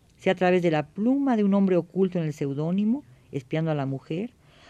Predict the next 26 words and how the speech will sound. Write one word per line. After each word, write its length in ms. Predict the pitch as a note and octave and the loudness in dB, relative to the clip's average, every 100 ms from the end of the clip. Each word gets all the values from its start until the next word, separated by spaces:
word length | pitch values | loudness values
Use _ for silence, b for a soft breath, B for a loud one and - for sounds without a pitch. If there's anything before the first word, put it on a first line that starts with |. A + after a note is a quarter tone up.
| b | b
o 80 | D#3+ | 4
a 40 | |
la 100 | E3 | 6
de 100 | D#3+ | 6
una 340 | F#3 A#3 A#3+ - | 4 4 2 0
mujer 520 | D#3+ D3+ - F#3 A3+ | -4 -4 -4 -2 0
reiteradamente, 880 | A3+ F#3 E3+ F3+ G3 F3+ F#3 G3 G3 | 0 -2 -2 0 0 0 0 -2 -2
pleonásticamente, 1500 | F3+ D3 D3 D#3 F#3+ A3 - - G3+ F#3 E3 E3 F3 F3 G3+ F3+ - | -4 -2 -2 -2 -2 -2 -6 -16 -8 -6 -4 -2 -2 -2 -6 -8 -4
en 160 | D3+ | -2
ese 200 | F3 F3+ | -2 0
mismo 240 | F#3 F#3+ F#3 | 0 0 -2
seudónimo, 800 | D#3+ D3+ D3+ F3 G#3 A#3 A#3+ C4 B B B | -4 -4 -2 0 2 2 2 0 B B B
o 120 | F3 | 0
en 40 | F3 | 2
la 140 | E3 | 2
tajen-, 540 | E3+ D#3+ A3 A#3+ C4 B3+ _ | 0 -4 0 2 2 -2 _
tajante 640 | G#3+ G3 C4+ D4 D#4+ - A#3+ | -2 2 4 4 4 2 0
palabra 760 | - D#3+ E3+ G3 G3+ F#3 G3+ B B B | 2 2 2 4 2 2 -2 B B B
que 80 | - | -2
indica 540 | E3+ F3 G#3 - G#3+ | 0 2 -2 -2 0
la 160 | F#3 D#3 | 0 0
no 300 | D#3+ G3 A3 | 2 2 4
existencia 920 | G#3+ - - D#3 - F3+ F#3 F3+ F3+ | 2 0 -10 -12 -6 -2 -2 -2 -4
de 100 | E3 | -6
su 180 | E3+ E3+ | -6 -4
nombre. 540 | D#3 C3+ C3+ B2 A#2 | -2 -2 -4 -8 -10